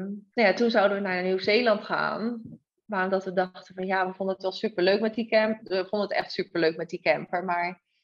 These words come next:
na twee maanden in die camper en zoveel kilometers hadden we eigenlijk zoiets, ja, we weten niet of we er zin in hebben om dat gewoon nu nog weer een maand te gaan doen.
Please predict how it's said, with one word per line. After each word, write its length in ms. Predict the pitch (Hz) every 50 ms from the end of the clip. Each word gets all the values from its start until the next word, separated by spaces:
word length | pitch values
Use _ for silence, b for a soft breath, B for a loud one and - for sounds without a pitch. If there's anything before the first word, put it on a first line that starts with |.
| _ _ _ _ _ _ _
na 760 | - 202 208 208 208 196 185 185 185 185 180 185 185 190 196 196
twee 300 | - - 214 202 214 208
maanden 400 | 208 190 190 190 190 196 196 190
in 80 | 196 202
die 120 | 202 196
camper 280 | - 214 208 214 214 214
en 100 | 196 190
zoveel 320 | 202 214 208 208 208 -
kilometers 580 | - - 233 220 226 220 220 208 220 214 226 208
hadden 180 | 208 202 208
we 60 | -
eigenlijk 320 | - 185 190 190 190 196 -
zoiets, 300 | - - 214 202 196 202
ja, 140 | 196 185 196
we 80 | 185
weten 320 | 185 170 170 180 175 - 185
niet 140 | 185 185
of 120 | 190 185 _
we 80 | -
er 200 | 185 190 196 190
zin 180 | 190 - 214 208
in 140 | 208 208 214
hebben 220 | 214 214 214 214
om 80 | 208 214
dat 140 | 214 220 -
gewoon 300 | - 220 208 208 214 220
nu 120 | 220 220
nog 320 | 214 214 220 262 262 -
weer 320 | - 233 196 185 175 170 165
een 120 | 175 180
maand 260 | 180 180 170 175 175
te 80 | - -
gaan 220 | - - 165 175
doen. 460 | 170 160 165 170 180 220 254 277 269